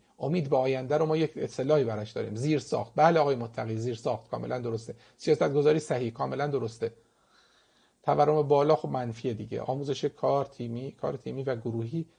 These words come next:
آها، کار تیمی، بله، بله، از دبستان. استاد، همیشه رشد اقتصادی موجب افزایش نرخ ارز می‌شه. خیر، خیر، خیر، خیر، آقای صالحی.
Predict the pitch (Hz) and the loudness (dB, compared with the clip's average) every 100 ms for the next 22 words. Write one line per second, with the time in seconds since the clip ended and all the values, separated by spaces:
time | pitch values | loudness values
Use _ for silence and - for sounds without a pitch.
0 | _ 127 131 120 160 165 165 - 131 110 | _ -4 -4 -4 2 2 2 -2 -4 -4
1 | 101 120 104 98 95 101 101 101 104 101 | -2 -4 -4 -6 -10 -10 -10 -10 -10 -10
2 | 104 - - - - 131 - 127 113 165 | -10 -10 -8 -6 -4 -6 -6 -8 -4 -2
3 | 180 - _ _ _ - 139 156 - 131 | -2 -6 _ _ _ -2 0 0 -2 -2
4 | - 117 - 123 117 160 175 - _ _ | -2 -8 -4 -4 -2 -2 -4 -6 _ _
5 | - 123 120 139 147 117 120 - 127 135 | -10 -8 0 2 2 0 -2 -2 -2 -2
6 | - 156 147 143 143 - 147 147 - 143 | -2 -4 -2 -4 -4 -2 -2 -2 -2 -2
7 | 123 - 113 135 - 170 175 - - 151 | -2 -6 -4 -2 4 6 4 2 4 6
8 | 151 143 139 135 123 131 123 - 123 127 | 6 4 2 2 0 -4 -6 -6 -4 -4
9 | - 120 110 | -4 -6 -6